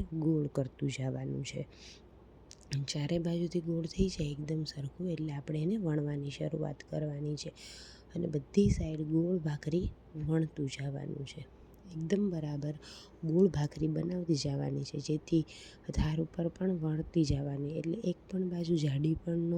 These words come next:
રહે, પતલી પણ ના રહે. બધી બાજુ એકદમ સરખી ગોળ ભાખરી બનશે. જાડી પાતળી બધી બાજુ સરખી થશે. હવે આપણી ભાખરી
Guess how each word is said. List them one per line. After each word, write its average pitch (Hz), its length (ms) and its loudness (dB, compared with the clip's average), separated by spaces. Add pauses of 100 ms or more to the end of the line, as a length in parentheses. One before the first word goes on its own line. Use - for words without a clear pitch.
રહે, - 220 8 (220)
પતલી - 380 4
પણ 156 200 0 (100)
ના 139 180 0
રહે. 131 180 -2 (640)
બધી 165 320 6
બાજુ 156 400 -2
એકદમ 156 400 0
સરખી 160 440 -2 (140)
ગોળ 175 240 4
ભાખરી 147 540 -4
બનશે. 160 440 0 (640)
જાડી 151 300 -2
પાતળી 165 380 0
બધી 180 220 4
બાજુ 160 300 0
સરખી - 400 -4
થશે. - 420 -12 (500)
હવે 160 340 -2
આપણી 151 280 -6
ભાખરી 151 500 -4